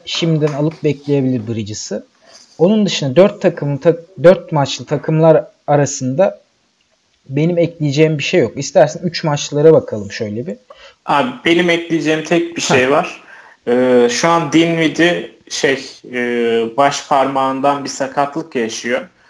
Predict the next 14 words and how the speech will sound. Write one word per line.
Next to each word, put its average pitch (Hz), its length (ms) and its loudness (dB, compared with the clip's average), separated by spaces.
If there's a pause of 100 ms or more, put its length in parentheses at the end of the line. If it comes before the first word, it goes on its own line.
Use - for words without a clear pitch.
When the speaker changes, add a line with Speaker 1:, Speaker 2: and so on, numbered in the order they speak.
(180)
Speaker 2:
Oradaki 135 380 -2
tendonlarından 139 880 -2
birinde 135 320 0
kopma 139 460 0
var. 143 140 0 (400)
Ama 170 200 4
oynama 165 420 2
durumu 156 300 0
da 139 120 2
var 113 260 -2
Dinwiddie'nin. 113 800 -6
A-, - 340 -8
e, 120 680 6
ameliyatı 139 880 2